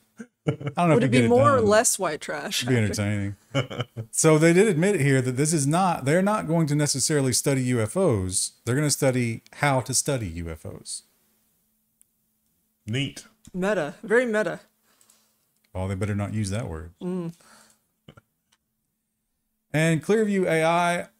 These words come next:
Speaker 1: oh my God, are they horrible?
Speaker 3: <laughs>
Speaker 1: And here's the weird thing about it. They have admitted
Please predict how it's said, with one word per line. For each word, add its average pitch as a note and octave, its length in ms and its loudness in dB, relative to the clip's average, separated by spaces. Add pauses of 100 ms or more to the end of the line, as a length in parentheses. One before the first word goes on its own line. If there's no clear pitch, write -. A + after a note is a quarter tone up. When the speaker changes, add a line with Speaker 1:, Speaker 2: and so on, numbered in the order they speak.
(120)
Speaker 1:
oh F3+ 220 2
my D#3+ 200 2
God, C#3+ 220 2
are C#3 80 2
they B2+ 120 2
horrible? D3+ 560 2 (400)
Speaker 3:
<laughs> A#2+ 140 -4
Speaker 1:
And C3 180 2
here's F3+ 240 2
the F3 60 -2
weird D#3+ 240 0
thing D3+ 160 2
about D3 300 2
it. B2+ 200 0
They E3+ 420 2
have B2+ 260 -2
admitted C3 580 2